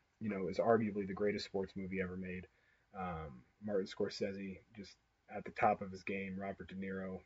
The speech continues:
with an absolute tour de force is Jake LaMotta, and, uh,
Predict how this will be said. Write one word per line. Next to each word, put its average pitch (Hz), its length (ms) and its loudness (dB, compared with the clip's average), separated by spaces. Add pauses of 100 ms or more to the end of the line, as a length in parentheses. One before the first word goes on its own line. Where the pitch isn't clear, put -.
(240)
with 95 120 -10
an 90 200 -6 (160)
absolute 101 480 -6
tour 95 240 -2
de - 60 -10
force 95 340 -2
is 92 260 -8
Jake 95 220 -4
LaMotta, 92 400 -6 (640)
and, 92 380 -4
uh, 87 320 -2